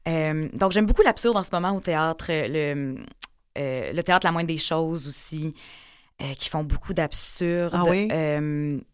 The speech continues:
Speaker 1: j'aime
Speaker 2: Alors, c'est surtout le théâtre.
Speaker 1: Euh, oui, mais sinon, la t-, la télévision, ben, Pascal écrit des choses, euh,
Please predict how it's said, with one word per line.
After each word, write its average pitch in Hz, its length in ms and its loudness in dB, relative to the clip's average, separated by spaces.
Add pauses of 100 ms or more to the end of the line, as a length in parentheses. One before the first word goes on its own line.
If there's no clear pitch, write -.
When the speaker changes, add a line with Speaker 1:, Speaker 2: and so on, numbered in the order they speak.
(300)
Speaker 1:
j'aime 147 340 0
Speaker 2:
Alors, 180 120 4
c'est 196 140 2
surtout 233 220 2
le 220 60 0
théâtre. 170 680 0 (140)
Speaker 1:
Euh, 185 120 2
oui, 240 180 4
mais 339 60 2
sinon, 285 180 4
la 262 160 4
t-, - 140 -10
la 175 120 0
télévision, 180 460 0
ben, 190 140 0 (380)
Pascal 220 360 0
écrit - 240 -8
des 147 120 -4
choses, 156 320 -6
euh, 127 200 -4